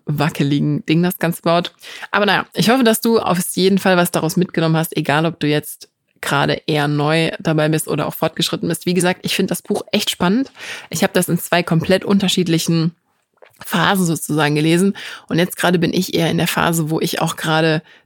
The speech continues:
den Sinn darin erkenne, Sachen wegzulassen, weil wir einfach im Laufe der Jahre auch ein paar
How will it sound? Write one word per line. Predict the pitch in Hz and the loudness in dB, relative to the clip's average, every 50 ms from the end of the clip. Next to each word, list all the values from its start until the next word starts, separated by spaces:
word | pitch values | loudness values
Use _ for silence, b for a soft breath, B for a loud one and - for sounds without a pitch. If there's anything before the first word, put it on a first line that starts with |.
| b | b
den | - 151 151 151 | -2 0 0 2
Sinn | 147 170 175 196 | 2 4 4 4
darin | 196 180 151 156 151 - | 4 2 2 0 -2 -4
erkenne, | - - - - 143 - 98 90 - - | -4 -6 -4 -2 -2 0 0 -2 -4 -6
Sachen | - - - 139 - - 160 160 160 | -8 -6 -4 -4 -2 -2 -2 0 0
wegzulassen, | 165 170 - - - - - 170 151 156 - 170 - - 185 170 | 0 -2 -2 -4 -10 -10 -6 -4 -2 -2 -2 -2 -2 -2 0 2
weil | 165 160 156 | 2 2 2
wir | 151 147 - | 2 2 0
einfach | - 170 - 160 - | 0 0 -2 -4 -2
im | - 151 151 | -2 0 0
Laufe | 160 165 - - | 0 -2 -2 -2
der | 147 135 | -2 -2
Jahre | - - - - - | 0 -2 -2 -2 -4
auch | - 214 - | -6 -6 -10
ein | - | -12
paar | - - - 156 156 160 | -6 -4 -2 -2 -2 -2